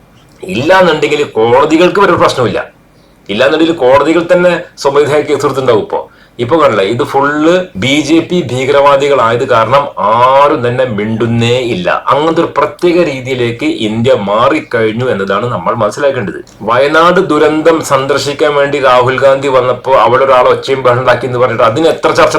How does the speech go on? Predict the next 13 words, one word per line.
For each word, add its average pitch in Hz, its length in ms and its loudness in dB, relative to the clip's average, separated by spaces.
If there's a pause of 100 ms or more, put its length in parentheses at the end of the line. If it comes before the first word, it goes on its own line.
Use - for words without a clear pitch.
നടന്നു? 135 260 0 (400)
കാരണം 147 300 2
എന്താണ്? 160 280 2 (440)
അവിടെ 156 240 2 (100)
വന്ന് 151 180 0 (100)
ഒച്ചയും 151 320 -2
ബഹളം 139 200 2
കൂട്ടി 135 180 0 (120)
ആളുടെ, 127 320 2
അയാളുടെ 135 280 0 (100)
പേര് 165 380 2 (100)
മുസ്ലിം 151 340 0
പേരായിരുന്നു. 101 400 0